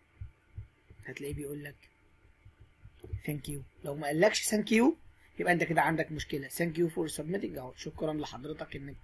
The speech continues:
بعت الاجابه. تمام، نرجع تاني نشوف ايه الحاجات المطلوبه مننا. هنيجي هنا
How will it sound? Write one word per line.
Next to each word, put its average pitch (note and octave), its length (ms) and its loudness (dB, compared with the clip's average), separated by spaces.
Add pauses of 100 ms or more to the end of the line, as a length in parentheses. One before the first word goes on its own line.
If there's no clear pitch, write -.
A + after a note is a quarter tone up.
(280)
بعت - 280 -4
الاجابه. C3+ 320 -8 (1200)
تمام، D#3 280 -8 (1000)
نرجع D3+ 340 -4
تاني D#3 320 -6 (240)
نشوف C3+ 300 -12
ايه D#3 60 -10
الحاجات C3+ 400 -8 (580)
المطلوبه C3+ 520 -10
مننا. C#3 360 -12 (920)
هنيجي F#3+ 460 6
هنا F3 140 2